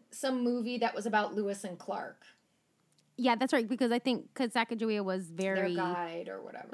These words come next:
Speaker 2: Yeah, yeah, yeah.
Speaker 1: Yeah. So
Speaker 2: Don't ask me the actual history 'cause now I don't
Speaker 1: I
Speaker 2: remember, but I know she was, like, in their sphere. <laughs>
Speaker 1: Yes. Um, so she does all of these various movies, and then Donna Reed show, I'm fairly sure, begins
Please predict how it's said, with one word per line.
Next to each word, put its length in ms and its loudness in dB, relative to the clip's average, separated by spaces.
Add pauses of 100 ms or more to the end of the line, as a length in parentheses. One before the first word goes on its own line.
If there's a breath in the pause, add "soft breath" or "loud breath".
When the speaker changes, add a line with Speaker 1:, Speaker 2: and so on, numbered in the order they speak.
(120)
Speaker 2:
Yeah, 140 0
yeah, 180 -2
yeah. 280 -6
Speaker 1:
Yeah. 120 -12 (640 loud breath)
So 520 6
Speaker 2:
Don't 160 6
ask 200 2
me 140 4
the 160 2
actual 340 0
history 380 -2
'cause 160 -4
now 140 0
I 120 4
don't 80 4
Speaker 1:
I 40 2
Speaker 2:
remember, 300 -2
but 160 0
I 60 2
know 220 2
she 180 0
was, 200 -2
like, 280 0 (140)
in 600 0
their 600 -2 (200)
sphere. 720 -4
<laughs> 120 -4
Speaker 1:
Yes. 420 -2 (640 loud breath)
Um, 400 4
so 180 4
she 160 -4
does 460 2
all 180 6
of 100 2
these 200 -2
various 340 2
movies, 360 0
and 200 0
then 340 2 (920 loud breath)
Donna 280 4
Reed 260 2
show, 420 4
I'm 180 0
fairly 320 2
sure, 240 0
begins 560 0